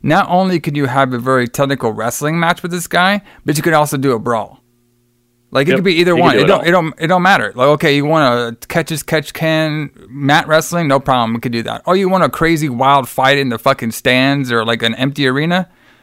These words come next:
Speaker 1: And you hit this crazy man trying to brand your ass by talking shit? Oh, he could do that
Speaker 2: Yep.
Speaker 1: too.
Speaker 2: We can do that too.
Speaker 1: Yeah.
Speaker 2: Exactly.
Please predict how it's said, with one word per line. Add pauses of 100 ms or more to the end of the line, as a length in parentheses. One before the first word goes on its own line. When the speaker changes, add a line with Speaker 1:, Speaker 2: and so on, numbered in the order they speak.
(280)
Speaker 1:
And
you
hit
this
crazy
man
trying
to
brand
your
ass
by
talking
shit? (300)
Oh,
he
could
do
that
Speaker 2:
Yep.
Speaker 1:
too. (520)
Speaker 2:
We
can
do
that
too. (120)
Speaker 1:
Yeah.
Speaker 2:
Exactly.